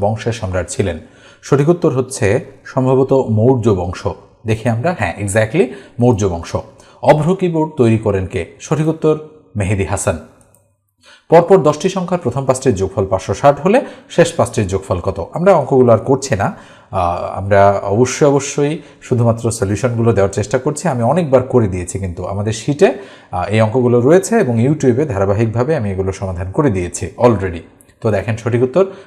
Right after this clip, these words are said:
পাঁচশো পঁচাশি। পরেরটা দেখেন, দুইটি সংখ্যার অনুপাত পাঁচ অনুপাত আট, উভয়ের সঙ্গে দুই যোগ করলে অনুপাতটি দুই অনুপাত তিন হয়, সংখ্যা দুটি কি কি?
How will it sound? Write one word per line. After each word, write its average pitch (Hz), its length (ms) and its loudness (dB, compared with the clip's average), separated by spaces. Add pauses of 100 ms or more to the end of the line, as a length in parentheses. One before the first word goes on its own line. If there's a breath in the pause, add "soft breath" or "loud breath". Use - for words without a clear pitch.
পাঁচশো 98 460 -2
পঁচাশি। 107 420 -2 (180)
পরেরটা 147 260 2
দেখেন, 151 280 -2 (420 loud breath)
দুইটি 190 180 6
সংখ্যার 208 280 0
অনুপাত 185 280 0
পাঁচ 143 200 2
অনুপাত 120 300 -2
আট, 139 140 0
উভয়ের 104 220 -4
সঙ্গে 104 220 -4
দুই 123 180 2
যোগ 160 220 -2
করলে 170 180 0
অনুপাতটি 117 420 -4
দুই 98 120 -4
অনুপাত 101 260 -4
তিন 160 180 -4
হয়, 175 180 -2
সংখ্যা 104 320 -6
দুটি 101 220 -6
কি 156 140 -6
কি? 196 260 -2